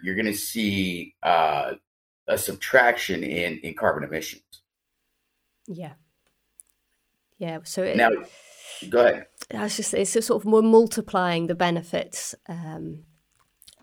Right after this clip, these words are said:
Speaker 2: every step that we take towards increasing the use of bioplastics.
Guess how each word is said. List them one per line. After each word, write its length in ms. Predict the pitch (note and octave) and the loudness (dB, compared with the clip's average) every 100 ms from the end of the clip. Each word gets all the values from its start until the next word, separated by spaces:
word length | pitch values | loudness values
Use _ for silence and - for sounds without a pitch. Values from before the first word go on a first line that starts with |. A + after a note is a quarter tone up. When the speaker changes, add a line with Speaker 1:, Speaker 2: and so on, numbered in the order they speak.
| _ G#3 | _ -6
Speaker 2:
every 240 | F3 F3+ | -4 -4
step 260 | - F#3+ - | -2 -4 -2
that 80 | |
we 140 | G#3 - | -6 -4
take 260 | F#3 E3+ | -4 -4
towards 480 | E3+ F3+ E3 D#3+ - - | -6 -4 -2 -4 -8 -8
increasing 500 | F3 - F3+ F3 E3+ | -6 -4 -4 -4 -4
the 80 | E3+ | -2
use 220 | E3+ E3+ | -2 -4
of 100 | - | -4
bioplastics. 840 | E3+ D#3 D#3+ E3 - F#3+ - - | -2 -4 -8 -12 -14 -20 -20 -20